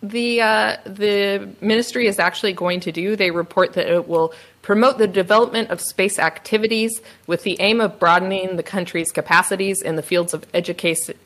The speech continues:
education, industry, science, and technology. So, uh, that's a pretty broad statement. Um,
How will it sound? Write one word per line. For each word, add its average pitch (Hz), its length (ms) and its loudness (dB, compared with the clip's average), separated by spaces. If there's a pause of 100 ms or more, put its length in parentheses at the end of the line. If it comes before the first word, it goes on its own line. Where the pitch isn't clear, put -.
(140)
education, 240 540 2
industry, 208 440 -2
science, 180 420 -2
and 165 220 -6
technology. - 580 -6 (500)
So, 180 380 2 (200)
uh, 175 140 4
that's 190 200 2
a 214 40 0
pretty 240 460 -4
broad 170 840 2
statement. 175 600 -4 (580)
Um, 180 600 2